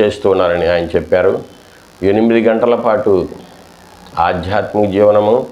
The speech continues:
ఎనిమిది గంటల పాటు కుటుంబ పోషణకి, తర్వాత ఎనిమిది గంటల పాటు నిద్రపోని, ఆ, కాలకృత్యాలు తీసుకొని ఏమైనా చేయని వాటికని కేటాయించారు.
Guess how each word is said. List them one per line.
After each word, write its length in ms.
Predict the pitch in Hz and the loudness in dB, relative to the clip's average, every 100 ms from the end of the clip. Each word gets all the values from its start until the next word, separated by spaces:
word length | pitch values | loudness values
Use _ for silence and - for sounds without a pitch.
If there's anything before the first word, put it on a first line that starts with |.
| - - - - - - - - | -16 -20 -20 -20 -20 -20 -20 -4
ఎనిమిది 320 | 95 107 110 | 0 2 2
గంటల 300 | 107 110 110 | 2 2 0
పాటు 560 | 113 107 101 101 85 - - - - - - - - - | 0 0 0 0 -2 -4 -12 -20 -20 -20 -20 -20 -10 -4
కుటుంబ 280 | 117 113 | -2 0
పోషణకి, 760 | 107 101 98 98 98 98 101 113 - - - - - - - - 101 | 0 0 0 0 0 0 -4 -4 -12 -20 -20 -20 -20 -20 -20 -6 -2
తర్వాత 360 | 110 123 123 | 2 2 2
ఎనిమిది 360 | 113 110 107 104 | 0 2 2 2
గంటల 240 | 104 107 | 2 0
పాటు 480 | 107 98 92 90 82 - - - - - | 0 -2 -2 -4 -6 -8 -20 -20 -20 -4
నిద్రపోని, 880 | 90 90 104 107 104 101 104 117 120 - - - - - - - | -2 2 2 2 0 0 0 -2 -4 -12 -20 -20 -20 -20 -16 -4
ఆ, 420 | 90 90 87 85 87 | 0 2 0 -2 -4
కాలకృత్యాలు 640 | 95 95 95 98 92 98 92 | -2 0 -2 -4 -2 -2 0
తీసుకొని 520 | 92 92 - 98 101 | -2 -2 -2 0 2
ఏమైనా 280 | 92 95 95 | 0 2 0
చేయని 340 | 92 92 98 | 0 0 2
వాటికని 520 | 104 87 87 87 92 123 | 2 2 0 0 0 -2
కేటాయించారు. 960 | - 90 90 92 90 82 87 95 | -4 -4 -2 0 -2 0 0 0